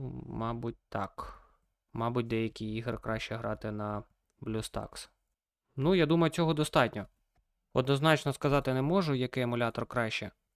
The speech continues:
Це вже кожний вирішуйте для себе. Якщо ви полюбляєте Android ігри, можливо, є сенс встановити одразу два емулятори.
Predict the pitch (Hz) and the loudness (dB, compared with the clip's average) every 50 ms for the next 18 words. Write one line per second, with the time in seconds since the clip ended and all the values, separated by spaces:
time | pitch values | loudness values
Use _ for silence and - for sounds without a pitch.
0 | _ _ - 131 127 123 127 127 - - 143 135 123 127 127 120 127 127 135 131 | _ _ 0 2 2 2 2 0 2 2 2 2 2 2 0 0 2 2 2 0
1 | - - 127 - 123 120 123 123 - - 160 170 170 156 131 - - _ _ _ | 0 -2 -2 -2 -2 0 0 -2 0 0 -2 0 0 0 -2 -2 -6 _ _ _
2 | _ _ _ 135 131 - - 143 131 135 131 - 131 123 120 127 127 127 123 120 | _ _ _ -2 0 2 2 2 2 2 0 0 -2 -2 0 2 2 4 4 4
3 | 120 - 123 120 123 120 131 123 120 120 - 127 127 123 120 113 113 117 120 120 | 2 2 0 -2 2 2 2 2 2 2 0 -2 0 0 0 -2 -2 -2 -2 -2
4 | 120 120 117 113 113 117 117 117 113 - _ _ _ _ _ _ _ _ _ - | 0 0 0 0 0 0 -2 -2 -4 -6 _ _ _ _ _ _ _ _ _ -6
5 | - - 123 120 113 - - - - 120 120 117 127 120 - 117 117 113 123 120 | -2 0 0 0 0 -6 -6 -4 -2 -2 -2 -2 -2 -2 -2 -2 0 2 2 2
6 | 113 - 117 113 127 151 165 156 143 135 131 127 123 - - 113 110 107 | 2 0 -2 0 0 0 2 0 0 0 2 0 0 0 -2 -4 -4 -4